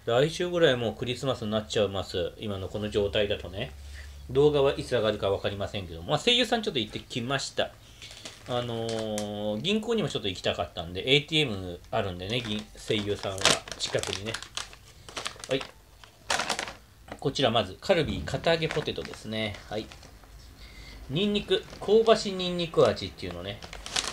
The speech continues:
コンビニにあってちょっと気にはなってたんですけど、コンビニさんはやっぱりちょっとね、お高いので、まあ、声優さん八十九円、税抜き八十九円だったんでね、ちょっと買ってみました。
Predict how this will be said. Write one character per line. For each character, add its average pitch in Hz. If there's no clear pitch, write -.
コ 269
ン 277
ビ 285
ニ 277
に 262
あ 269
っ -
て 196
ち 247
ょ 233
っ -
と 202
気 208
に 220
は 226
な 151
っ -
て 123
た 107
ん -
で 101
す -
け 107
ど、 98
コ 233
ン 233
ビ 233
ニ 226
さ 220
ん 208
は 190
や 185
っ -
ぱ -
り 135
ち -
ょ -
っ -
と 101
ね、 95
お 120
高 120
い 113
の 85
で、 92
ま 117
あ、 -
声 -
優 160
さ 160
ん -
八 214
十 220
九 208
円、 92
税 139
抜 143
き 139
八 120
十 113
九 107
円 98
だ 87
っ -
た 92
ん 82
で 90
ね、 107
ち 107
ょ 98
っ -
と 92
買 101
っ -
て 131
み 117
ま 123
し -
た。 -